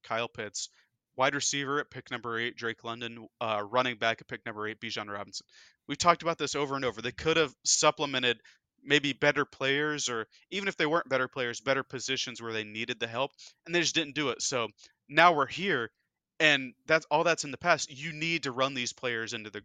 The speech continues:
not into the ground, but they need to get their run, and they aren't getting it. And I, Arthur Smith's trying to prove that he's smarter than everyone or something. I don't know. But in reality, you're not playing your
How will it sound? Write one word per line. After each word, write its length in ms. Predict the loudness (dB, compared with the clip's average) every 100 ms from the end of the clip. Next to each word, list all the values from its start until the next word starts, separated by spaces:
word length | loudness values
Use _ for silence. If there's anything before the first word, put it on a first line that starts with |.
| _
not 200 | 2 4
into 200 | 4 0
the 100 | -8
ground, 320 | -4 2 2 2
but 160 | -6 -8 -20 -8
they 100 | -6
need 280 | -4 -4 -4
to 60 |
get 200 | -4 -6
their 160 | -4 -6
run, 360 | -2 -2 -2 -10 -8
and 120 | -4
they 120 | -2 -2
aren't 280 | -2 -2 -4
getting 320 | -4 -4 -6
it. 140 | -12 -16 _ _ -6
And 100 | -4
I, 60 | -6 _ _ -2
Arthur 280 | -2 0 -4
Smith's 240 | -4 -6
trying 280 | -2 -2 0
to 220 | 0 -2 -4 _ _ -16
prove 320 | -10 -6 -4
that 100 | -4
he's 180 | -4 -4
smarter 400 | -4 -4 -4 -6
than 140 | -8
everyone 320 | -8 -10 -10
or 80 | -8
something. 400 | -8 -8 -8 -4
I 100 | -4
don't 160 | -4 -4
know. 240 | -2 -2 -6 -20 _ _ _ _
But 100 | 0
in 140 | 2 6
reality, 460 | 8 8 8 2 -2
you're 160 | -4
not 220 | 4 4 4
playing 280 | 0 0
your 200 | -2 -10